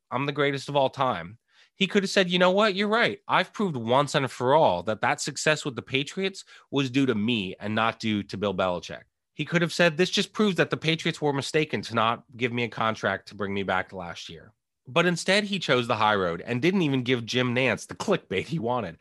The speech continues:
Tom stayed humble and said that this season was special and that everything that they accomplished was special with these group of players.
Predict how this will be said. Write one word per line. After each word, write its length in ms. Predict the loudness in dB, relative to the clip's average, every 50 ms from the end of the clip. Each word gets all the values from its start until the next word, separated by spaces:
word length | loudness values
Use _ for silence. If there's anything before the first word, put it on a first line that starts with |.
| _ _
Tom 300 | -2 2 2 2 2 0
stayed 260 | 0 0 0 0 0 2
humble 400 | 2 2 2 2 2 0 0 -2 -2
and 180 | -4 -4 -4 0
said 220 | 0 0 0 2
that 220 | 0 -2 -2 0 0
this 200 | 0 0 0 0
season 400 | 0 0 0 0 -2 -2 -4 -2
was 160 | -4 -4 -6
special 460 | -2 0 0 0 0 -2 -6 -8 -8
and 180 | -10 -10 -10 -10
that 100 | -10 -10
everything 460 | -8 -6 -4 -4 -4 -4 -4 -6 -6 -6
that 180 | -6 -4 -2
they 180 | -2 0 0 -2
accomplished 640 | -4 -4 -4 -2 -2 -2 -2 -4 -6 -6 -6 -8 -10
was 140 | -10 -10
special 480 | -10 -4 -2 -2 -2 -2 -2 -8 -12 -10
with 220 | -10 -10 -10 -10
these 260 | -10 -8 -8 -8 -8 -8
group 240 | -6 -8 -6 -6
of 140 | -8 -12 -12
players. 480 | -12 -10 -10 -10 -12 -14 -16 -16 -18